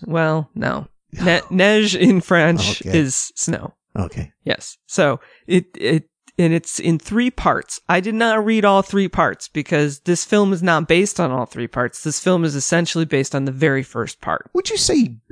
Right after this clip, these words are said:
Speaker 2: it's, it's loosely based on?
Speaker 1: It is. It is loosely based
Speaker 2: I mean,
Speaker 1: on the
Speaker 2: the
Speaker 1: first part.
Speaker 2: main ideas in the graphic novel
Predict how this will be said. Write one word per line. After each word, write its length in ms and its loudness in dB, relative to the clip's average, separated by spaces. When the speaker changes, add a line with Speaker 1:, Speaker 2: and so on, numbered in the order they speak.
Speaker 2:
it's, 240 2
it's 280 2
loosely 640 6
based 480 -2
on? 420 -12
Speaker 1:
It 160 2
is. 420 2
It 120 2
is 200 -2
loosely 440 2
based 280 4
Speaker 2:
I 40 -2
mean, 80 4
Speaker 1:
on 80 4
the 80 4
Speaker 2:
the 40 4
Speaker 1:
first 220 6
part. 140 4
Speaker 2:
main 300 4
ideas 1080 0
in 480 4
the 500 -2
graphic 420 -2
novel 600 -2